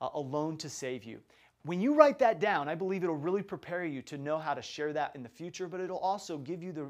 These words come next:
reassurance to know, "I have saving faith, and I have begun a relationship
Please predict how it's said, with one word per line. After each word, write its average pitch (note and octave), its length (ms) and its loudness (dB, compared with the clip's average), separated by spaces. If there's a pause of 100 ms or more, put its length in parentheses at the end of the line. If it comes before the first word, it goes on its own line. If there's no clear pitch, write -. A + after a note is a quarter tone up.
reassurance E3+ 640 -8
to D3 120 -16
know, D3 280 -6 (360)
"I E3+ 140 -4
have D#3+ 340 -4
saving D#3 480 -6
faith, A#2+ 380 -10 (300)
and D#3 100 -6
I D#3 80 0
have E3+ 420 -2
begun C#3 460 -4 (340)
a D3+ 60 2
relationship C#3 840 0